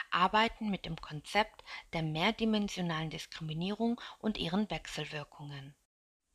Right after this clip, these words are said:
Ein Beispiel, wie intersektional gedacht werden kann, zeigen unter anderem Klimaschutzbewegungen von nicht weißen Menschen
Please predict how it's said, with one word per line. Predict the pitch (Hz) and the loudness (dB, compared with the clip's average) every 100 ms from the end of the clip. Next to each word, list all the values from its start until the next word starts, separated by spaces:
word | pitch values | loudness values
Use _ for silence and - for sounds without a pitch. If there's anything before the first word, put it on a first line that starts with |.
| _ _ _ - | _ _ _ 2
Ein | 185 151 | 4 4
Beispiel, | 143 180 - - 277 302 - - - | 4 4 2 2 0 0 -4 -16 -8
wie | - | -4
intersektional | 185 190 175 170 - 175 165 160 165 | -2 -2 -2 -4 -4 -2 0 0 -2
gedacht | 160 156 147 - 220 | -2 0 0 0 2
werden | 226 233 247 | 2 2 0
kann, | 262 254 262 - - - | 2 2 2 -4 -12 -10
zeigen | - 240 247 254 | 4 6 6 4
unter | - 185 - - | 2 -2 0 2
anderem | 185 185 160 | 2 0 -4
Klimaschutzbewegungen | - - 226 247 254 254 - - 233 233 226 233 233 240 247 - - | -2 2 4 4 4 0 -4 -4 0 2 0 0 0 2 0 -4 -12
von | - 202 175 | -4 0 0
nicht | 214 - | 0 -2
weißen | 220 226 - 233 | 0 0 2 2
Menschen | 202 175 175 - 208 | 2 4 4 4 2